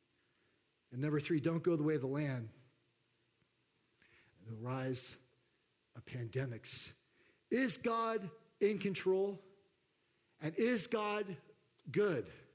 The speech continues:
Yes and yes. Nothing happens outside of the sovereign will of God, but God is not the author of sin.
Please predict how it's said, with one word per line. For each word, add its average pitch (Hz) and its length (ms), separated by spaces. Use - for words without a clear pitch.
Yes 170 600
and 196 300
yes. 208 540
Nothing 277 460
happens 233 460
outside 226 640
of 185 120
the 202 80
sovereign 220 500
will 226 160
of 180 140
God, 175 320
but 214 140
God 262 340
is 208 220
not 254 340
the 269 180
author 208 540
of 196 200
sin. 185 520